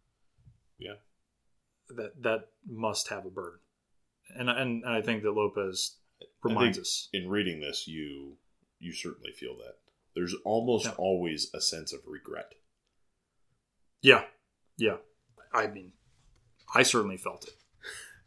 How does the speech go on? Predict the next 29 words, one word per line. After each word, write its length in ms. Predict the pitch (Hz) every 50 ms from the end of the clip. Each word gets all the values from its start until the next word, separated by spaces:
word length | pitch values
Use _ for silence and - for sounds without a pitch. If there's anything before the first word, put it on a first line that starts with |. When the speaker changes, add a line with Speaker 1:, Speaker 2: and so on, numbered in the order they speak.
| _ _ _ _ _ - - - -
Speaker 2:
You 300 | 131 - - - 185 165
know, 80 | 123
I, 320 | 127 147 135 127 127 - 113
I 60 | 113
did. 440 | 113 - 120 127 107 - 101 101 -
It 40 | 123
was, 340 | 110 110 107 - - - - - - - _ -
like 120 | 123 120
I 20 |
said, 160 | 117 - 151 120
it 20 |
was 120 | 117 110
hard. 260 | - - 123 123 123 120 - - - - - - -
It 100 | - 151
was 160 | 147 151 135
both 260 | - 160 165 156 143 -
hard 180 | - 180 190 175
to 60 | 165
read 220 | 156 160 156 147 143
and 180 | - 131 120 117
hard 400 | - - 151 147 147 143 143 - -
to 420 | - 127 120 117 113 110 107 107 107 - _ _ _ _ _ _ - -
not 420 | 110 110 113 113 113 120 123 -
imagine 380 | 120 110 104 107 117 113 113 101
myself 420 | 95 90 90 - - 104 95 95
in 80 | 107 101
that 120 | 95 92
same 200 | - - 101 95
situation. 640 | 95 - 92 92 - 104 104 107 110 107 - -